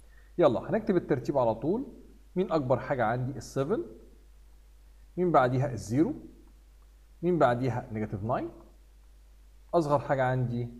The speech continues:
نيجاتيف الفيفتين. يلا هنا أكبر حاجة عندي،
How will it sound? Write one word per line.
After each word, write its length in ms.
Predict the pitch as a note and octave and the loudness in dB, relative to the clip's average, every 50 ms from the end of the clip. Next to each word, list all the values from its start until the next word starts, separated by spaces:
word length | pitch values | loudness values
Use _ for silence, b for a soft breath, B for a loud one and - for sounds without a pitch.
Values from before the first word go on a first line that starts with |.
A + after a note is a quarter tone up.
| - - - - - - - - - - - - - - - - - - - - - A#2 | -20 -20 -20 -20 -20 -20 -20 -20 -20 -20 -20 -20 -20 -20 -20 -20 -20 -20 -20 -18 -10 -6
نيجاتيف 640 | A#2 A#2+ A#2+ G#2+ G#2+ G#2+ - A2+ G#2+ G#2+ G#2 G#2 G#2 - - - - - - | -4 -2 0 0 -2 -2 -2 -2 -2 -2 -2 -4 -6 -10 -16 -20 -20 -14 -12
الفيفتين. 580 | A2+ G#2 - - B2 - - G3 F#3+ D3 - - - - - - - - - - - - - - - - - - - - - - - - - - - | -12 -10 -8 -10 -10 -8 -8 -8 -8 -8 -8 -12 -18 -20 -20 -20 -20 -20 -20 -20 -20 -20 -20 -20 -20 -20 -20 -20 -20 -20 -20 -20 -20 -20 -20 -4 -2
يلا 360 | C#3 C3+ C3 A#2 G2+ A2+ C3 | 0 2 2 2 2 2 2
هنا 360 | D3+ G3+ B3 C#4+ - - - - - - - - - - - - - - - - - - - - - - - | 2 2 2 0 -2 -10 -16 -20 -20 -20 -20 -20 -20 -20 -20 -20 -20 -20 -20 -20 -20 -20 -20 -20 -16 2 4
أكبر 320 | F3+ G#3+ F#3+ F3 D#3+ D#3+ | 4 4 4 4 2 2
حاجة 280 | C3 - - F3+ D#3 D3 | 2 2 0 0 2 2
عندي، 460 | C3+ C#3+ D3 D3+ C#3 A2+ G#2 G#2+ G#2 | 2 2 0 0 -2 -2 -4 -4 -6